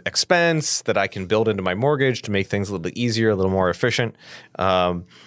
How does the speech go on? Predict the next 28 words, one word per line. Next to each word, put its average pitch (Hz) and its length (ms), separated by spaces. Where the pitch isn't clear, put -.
there 113 140
are 123 40
all 131 100
kinds 120 260
of - 60
other 87 120
costs, - 440
right? 98 260
So - 80
it's 95 120
not 143 120
just 127 160
the 110 80
money 107 200
I - 20
need 98 180
for - 120
the 92 80
house. 82 340
There 104 160
are - 160
other 104 260
things. 67 600
How - 260
do 120 80
we 117 120
get 107 160
an 98 160